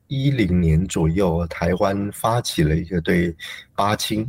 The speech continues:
石化炼油厂的抗争啊，所以在《复眼人》里面有一个淡淡的背景啊，啊，整个小说并没有特别把重心放在这个抗争事件。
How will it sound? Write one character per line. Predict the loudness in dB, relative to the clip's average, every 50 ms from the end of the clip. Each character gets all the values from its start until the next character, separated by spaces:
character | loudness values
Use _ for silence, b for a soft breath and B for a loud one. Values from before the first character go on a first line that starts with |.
| -6 -4
石 | -4 -2 -2 0 0 0 2
化 | 2 2 2 4 2 2 0
炼 | 0 0 2 2 2
油 | 2 2 0
厂 | 0 -2 -4 -6 -8 -6 -4
的 | -4 -4 -4 -4 -6 -8 _
抗 | -8 -4 -4 -4 -4 -2
争 | -2 -2 -2 -2 -2 -6 -10
啊， | -12 -12 B B B B B B
所 | -2 2 4 4
以 | 4 4 4
在 | 4 4 4 4 4 2 0
《复 | -2 0 2 4
眼 | 4 4 4 4
人》 | 2 2 2
里 | 2 2
面 | 2 2 2 2 2
有 | 2 0 0 0
一 | -2
个 | -2 -4 -4
淡 | -2 0 0 0 0 0
淡 | 0 0 0 -2
的 | -4 -4
背 | -2 -2 -2 -2 -2
景 | -4 -6 -8 -8 -8 -8 -12
啊， | -18 -20 -20 B B B B -8 -6
啊， | -6 -6 -4
整 | -2 -2 0 0 0 0
个 | 2 2 2
小 | 2 2 0 -4
说 | -4 -2 0 0 0 0 -2 -4 _ _ _
并 | 0 2 2 4
没 | 4 2 2
有 | 2 2 0
特 | 0 0 0 0 2
别 | 2 2 0 0
把 | 0 0 -2 -2 -2
重 | -4 -4 -2 -2 -2 -2
心 | -4 -4 -2 -2 -2 -2
放 | -2 -2 -2 0 0 0
在 | -2 -2 -2
这 | -2 0 0
个 | 0 0 -2
抗 | -2 -4 -4 -4 -2
争 | -2 0 0 0 0
事 | 0 -2 -4 -6 -6
件。 | -6 -4 -6